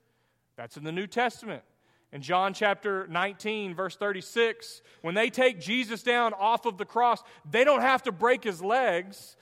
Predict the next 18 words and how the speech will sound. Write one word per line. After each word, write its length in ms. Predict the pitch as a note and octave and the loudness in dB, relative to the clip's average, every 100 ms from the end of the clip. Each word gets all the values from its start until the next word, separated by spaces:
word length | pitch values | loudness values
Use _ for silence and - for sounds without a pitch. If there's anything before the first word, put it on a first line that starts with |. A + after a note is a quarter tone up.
| _ | _
because 260 | G#3 G3+ A#3+ | -4 0 0
he's 180 | G#3 F#3 | 0 2
already 380 | A3+ A#3+ A3+ G3 | 4 4 2 2
dead. 260 | G#3+ A3 | 2 2
You 60 | G3 | 0
know, 120 | G3 | -4
normally 380 | F3+ A3+ A#3 G3+ | -4 -4 -4 -4
they 140 | F3+ | -4
would 160 | F3 C3+ | -6 -6
break 260 | F3 A3+ | -4 -4
the 80 | A3+ | -2
legs 500 | G3+ F#3+ G3 G3 F3 - _ - | 0 2 2 -2 -8 -20 _ -16
to 100 | E3+ _ _ | -16 _ _
finish 340 | - A#3+ A3+ A#3 | -2 -2 0 0
out 200 | G#3+ G#3 | 0 0
that 260 | F3 C#3+ | -2 -4
death 320 | E3+ G#3+ - | -4 -4 -4
process, 600 | - A3 G#3 - E3 D#3+ | -4 0 0 -2 -6 -6